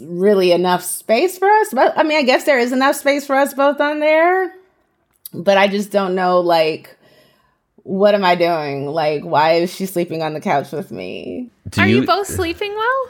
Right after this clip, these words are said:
Speaker 2: Yeah.
Speaker 1: Uh, she's sleeping better than me. I'm struggling to fall asleep, but I think that's just generally an issue that I have.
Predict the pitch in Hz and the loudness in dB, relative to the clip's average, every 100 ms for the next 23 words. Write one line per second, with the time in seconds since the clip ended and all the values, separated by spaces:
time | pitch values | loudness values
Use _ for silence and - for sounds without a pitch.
0 | - - 95 85 78 80 _ _ - - | -14 -8 -2 -2 -4 -12 _ _ -20 -20
1 | _ - 254 269 277 277 285 285 - 466 | _ 0 4 4 4 4 4 0 0 2
2 | 508 494 480 415 285 269 247 220 208 214 | 2 2 2 2 2 2 2 0 2 0
3 | 214 190 160 208 262 277 262 240 220 208 | 0 0 0 -2 -2 -2 0 0 -2 2
4 | 208 202 202 208 196 202 214 190 190 196 | 4 4 2 0 0 2 0 2 2 2
5 | 202 208 196 196 180 165 139 165 175 175 | 0 2 0 0 -2 -4 -6 -4 -2 -2
6 | 170 165 160 170 175 165 151 151 151 175 | 0 -2 -2 -6 -6 -4 0 0 0 0
7 | 147 156 208 240 123 135 | 0 2 0 -2 -4 -12